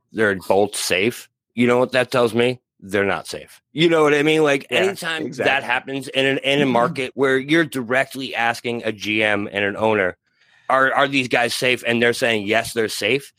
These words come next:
Speaker 1: instead of scoffing at it, instead of being like, "What's, are you kidding?" You know what I mean? There's so many other answers besides,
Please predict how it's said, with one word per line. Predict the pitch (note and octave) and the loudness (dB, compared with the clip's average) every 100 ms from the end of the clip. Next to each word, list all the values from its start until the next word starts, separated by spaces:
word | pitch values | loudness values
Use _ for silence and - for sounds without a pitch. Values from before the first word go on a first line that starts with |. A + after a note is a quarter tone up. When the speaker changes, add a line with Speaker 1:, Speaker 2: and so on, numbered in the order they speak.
| - - | -20 -8
Speaker 1:
instead | C3+ C3+ - C3 | -6 -6 -6 -2
of | B2+ A2 F2 _ _ _ _ _ _ _ | -2 -4 -12 _ _ _ _ _ _ _
scoffing | - - A2+ G#2+ - F2+ | -6 -4 0 0 0 -8
at | D2+ D#2 | -8 -6
it, | E2+ | -2
instead | C#3 C#3 - C#3+ | 0 0 -2 -2
of | C3+ | 0
being | B2 D3 | 0 2
like, | C#3 C3+ | 2 0
"What's, | D#3 E3+ - - B2+ | 0 -2 -2 -6 -2
are | B2+ | 0
you | A#2 | -2
kidding?" | - C3 C#3+ - | -2 -4 -4 -2
You | E3 | 2
know | E3+ | 2
what | E3 | 2
I | D#3+ | 0
mean? | D#3+ D3+ C3+ | -2 -4 -2
There's | D3+ - | -2 0
so | - D3 | -2 0
many | D3 C#3+ | 0 2
other | C3+ B2 G#2 | 2 2 -2
answers | G#2+ A2+ G2+ F#2+ | -4 -6 -6 -8
besides, | F#2+ - G#2+ G2+ F2+ | -8 -2 0 0 -2